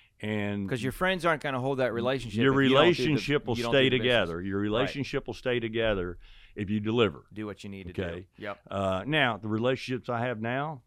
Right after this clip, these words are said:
Speaker 1: post delivering year after year after year, I
Speaker 2: Yeah.
Speaker 1: think they'll sust-, they'll sustain this, uh, time.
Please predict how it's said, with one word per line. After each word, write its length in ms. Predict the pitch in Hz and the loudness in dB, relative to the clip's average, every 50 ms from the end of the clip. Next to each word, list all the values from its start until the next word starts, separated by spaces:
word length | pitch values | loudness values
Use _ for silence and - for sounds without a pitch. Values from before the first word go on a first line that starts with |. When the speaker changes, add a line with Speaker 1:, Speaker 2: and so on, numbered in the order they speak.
| _ | _
Speaker 1:
post 420 | - - 113 113 113 - - - - - | -2 0 0 0 0 -4 -10 -18 -14 -8
delivering 680 | 98 95 95 101 107 110 113 120 127 135 143 143 131 104 | -4 -2 0 0 0 0 0 -2 -4 -4 -6 -6 -8 -8
year 220 | 90 98 104 107 107 | -6 -4 -4 -2 -2
after 240 | 107 104 104 - 104 | -2 -4 -4 -6 -6
year 240 | 101 104 107 110 | -4 -4 -4 -4
after 220 | 104 101 - 110 104 | -4 -4 -6 -6 -4
year, 340 | 98 101 107 113 131 135 110 | -2 -2 -2 -2 -4 -4 -4
I 80 | 90 | -6
Speaker 2:
Yeah. 80 | 95 98 | -6 -4
Speaker 1:
think 160 | 104 104 87 | -4 -4 -4
they'll 160 | - 107 101 | -4 -4 -4
sust-, 320 | - - 95 85 - - - - - | -4 -6 -10 -12 -12 -14 -18 -16 -10
they'll 220 | 110 107 98 92 | -8 -6 -6 -6
sustain 460 | 90 - - 92 - - 101 95 98 98 | -8 -12 -18 -20 -14 -10 -8 -6 -6 -6
this, 140 | 92 90 - _ _ 208 | -6 -8 -12 _ _ -14
uh, 160 | - 95 90 85 | -10 -10 -8 -6
time. 360 | - 131 135 117 - - | -4 -4 -4 -4 -6 -12